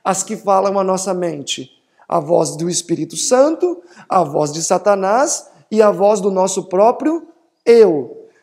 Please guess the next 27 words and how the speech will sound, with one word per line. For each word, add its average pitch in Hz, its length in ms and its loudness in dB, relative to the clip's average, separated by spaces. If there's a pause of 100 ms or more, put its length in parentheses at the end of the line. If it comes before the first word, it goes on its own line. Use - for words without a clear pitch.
Por 220 120 -2
isso 269 280 -2
que - 420 -4 (600)
esse, 220 400 2
essa 226 240 -2
questão 226 300 -2
de 185 100 -8
sentir, 214 800 -4
ah, 196 40 6
eu 202 80 2
tô 202 100 -4
sentindo, 196 960 -6 (460)
são 247 460 -2
elementos 233 580 0
sensoriais 220 960 0
que 226 100 -8
não 226 220 -4
são 254 260 -2
confiáveis. 208 1160 -4 (180)
Não 190 200 -2
são 240 200 -2
confiáveis. 202 840 -2 (340)
Então, 208 320 0
a 240 60 2
palavra 233 680 2
de 262 140 -2
Deus, 180 720 2